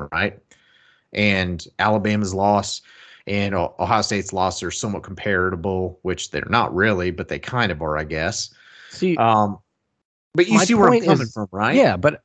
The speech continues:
Speaker 2: but my point is not that I think Oklahoma's a better football team than,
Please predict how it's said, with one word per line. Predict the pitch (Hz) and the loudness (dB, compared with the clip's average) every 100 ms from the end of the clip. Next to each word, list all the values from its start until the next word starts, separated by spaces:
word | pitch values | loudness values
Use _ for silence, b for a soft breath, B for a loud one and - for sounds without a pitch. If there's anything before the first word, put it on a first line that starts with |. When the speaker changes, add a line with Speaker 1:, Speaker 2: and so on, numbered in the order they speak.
| _ 131 | _ -6
Speaker 2:
but | 131 | 0
my | 196 185 | 2 0
point | - 247 262 | 0 -2 0
is | 135 110 | -2 -2
not | 123 139 143 | -2 -2 -2
that | - 113 | 0 0
I | 110 113 | 2 -2
think | - 120 110 - b b - | -2 -4 -4 -12 b b 2
Oklahoma's | 131 127 113 123 101 | 2 2 0 0 0
a | |
better | 95 104 | 2 0
football | - 107 98 95 | 0 0 2 0
team | 104 98 | -2 -4
than, | 90 90 87 | -4 -6 -6